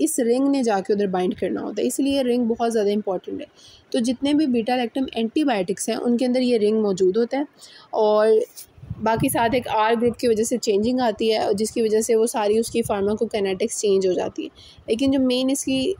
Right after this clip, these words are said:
फार्माकोलॉजी है, जिससे जाके इस drug ने काम करना है, वो इस बीटा लैक्टम ring की वजह से, क्योंकि ये जाके receptor पे bind करती है।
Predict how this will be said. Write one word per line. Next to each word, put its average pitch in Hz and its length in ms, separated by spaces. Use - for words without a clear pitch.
फार्माकोलॉजी 226 680
है, 247 80
जिससे 226 300
जाके 220 260
इस 247 100
drug 202 200
ने 247 120
काम 233 380
करना 220 260
है, 214 140
वो 220 140
इस 220 160
बीटा 196 180
लैक्टम 208 400
ring 254 240
की 262 120
वजह 190 220
से, 214 160
क्योंकि 208 240
ये 220 140
जाके 190 260
receptor 208 520
पे 202 120
bind 180 260
करती - 280
है। - 60